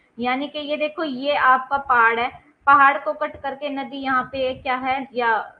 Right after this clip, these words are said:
नदी क्या करके लेके अपने साथ लेके आई मलबा, और उसको ऐसे क्या कर दिया, deposit कर दिया। तो इसकी वजह से ये देखो, ये खड़ा ढाल बन गया, इसको बोलते हैं slope of accumulation।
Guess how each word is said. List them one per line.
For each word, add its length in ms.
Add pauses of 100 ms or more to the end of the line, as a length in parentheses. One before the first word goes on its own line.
(140)
नदी 500
क्या 180
करके 320
लेके 220
अपने 260
साथ 340
लेके 340
आई 200 (480)
मलबा, 420
और 220
उसको 360
ऐसे 520
क्या 180
कर 160
दिया, 320
deposit 600 (100)
कर 160
दिया। 340 (380)
तो 100
इसकी 280
वजह 160
से 200
ये 80
देखो, 220
ये 220
खड़ा 360
ढाल 380
बन 300
गया, 260 (340)
इसको 320
बोलते 340
हैं 180
slope 460
of 140 (380)
accumulation। 840